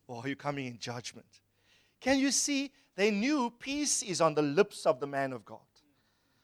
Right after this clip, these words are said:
Peace can be proclaimed to a, to a whole city. Then, look at, uh, quickly, Isaiah fifty-two, verse seven. You know this well. "How lovely on the mountains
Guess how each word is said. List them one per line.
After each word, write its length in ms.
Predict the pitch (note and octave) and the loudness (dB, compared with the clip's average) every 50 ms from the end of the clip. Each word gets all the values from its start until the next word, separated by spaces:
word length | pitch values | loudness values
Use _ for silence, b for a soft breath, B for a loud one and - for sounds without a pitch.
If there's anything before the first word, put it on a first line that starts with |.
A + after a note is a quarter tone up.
| _ _ _ _ _ _ - | _ _ _ _ _ _ -14
Peace 320 | - F#3+ G3 G#3+ A3 - | -8 -4 -2 0 0 -2
can 240 | - - F3+ E3 D#3+ | -2 0 0 0 0
be 180 | C#3+ D#3+ E3 E3 | 0 -2 -2 -2
proclaimed 1120 | - - G3+ G#3 C4 D#4 - - _ _ _ _ _ - - G3 F#3+ F#3+ F#3+ F#3+ F3+ - | 2 8 12 12 12 12 8 0 _ _ _ _ _ -4 2 4 4 4 4 0 -4 -6
to 220 | - - E3+ F3 G#3+ | -4 0 2 4 2
a, 100 | A#3+ - - _ _ _ _ - | 2 0 -4 _ _ _ _ -8
to 160 | - E3+ D#3 | -2 2 2
a 60 | C#3+ | 4
whole 200 | A#2+ C3+ D3+ D3+ | 6 6 6 6
city. 400 | C#3 - - D3+ - - - - _ - _ - _ _ | 6 2 -2 -4 -4 -8 -10 -18 _ -20 _ -20 _ _
Then, 420 | B2+ D3+ G#3 B3 G#3 E3+ G3 A#3+ A#3+ _ _ _ _ _ - | 0 4 4 4 4 2 -2 -6 -14 _ _ _ _ _ -4
look 220 | C#3+ C4+ - - | -4 -4 0 2
at, 320 | B3 A#3+ A3 - - - - _ _ _ _ - | 2 2 2 0 -4 -6 -6 _ _ _ _ 2
uh, 180 | E3 E3 E3+ E3 | 6 6 6 6
quickly, 520 | - - - A3 - - G3 G3+ F#3+ F3+ - _ _ _ _ _ _ _ - | 4 0 -10 -10 -6 -2 0 0 0 -2 -6 _ _ _ _ _ _ _ 4
Isaiah 420 | E3+ E3+ E3 F3+ G3+ B3 D4 D#4 C#4+ | 6 6 6 8 8 8 8 8 6
fifty-two, 500 | - - D4 - - C4 - - C#4 C4+ | 4 0 -6 -4 -2 -2 0 0 2 6
verse 200 | B3 B3+ A#3 - | 6 6 6 6
seven. 340 | - C#4+ C#4+ B3 A3 C#3+ - - _ _ _ _ _ _ _ - | 4 2 2 2 2 -2 -6 -12 _ _ _ _ _ _ _ -2
You 100 | E3 G3+ | 2 6
know 120 | B3 C4 | 6 8
this 160 | C4 A#3 - | 6 6 4
well. 300 | D#3+ E3 E3+ G3 A3+ - b b b b b | 8 12 12 12 12 8 b b b b b
"How 160 | b A3 C4+ | b 10 12
lovely 380 | C4 C4 D4+ D#4+ D#4 D#4 D4+ D#4 | 12 12 12 10 10 10 10 8
on 180 | D4+ C#4+ C#4 B3+ | 8 8 8 6
the 80 | C4+ | 6
mountains 720 | B3 A#3 A3+ A#3 B3 B3+ - G3+ F#3 E3+ F#3+ G3 - - | 8 12 12 12 12 10 8 6 4 4 4 2 0 0